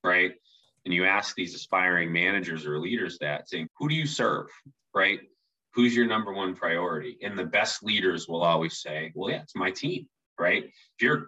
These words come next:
sales leader, your new accounts that you need to develop are the people on your team. You gotta treat them like they're your client. If you're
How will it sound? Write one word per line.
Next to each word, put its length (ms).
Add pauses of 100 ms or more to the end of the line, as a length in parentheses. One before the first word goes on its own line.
sales 440
leader, 420 (1200)
your 420
new 280
accounts 580
that 160
you 160
need 240
to 240 (580)
develop 580
are 220
the 100
people 360
on 160
your 120
team. 360 (500)
You 160
gotta 140
treat 280
them 280
like 220
they're 180
your 260
client. 380 (160)
If 180
you're 240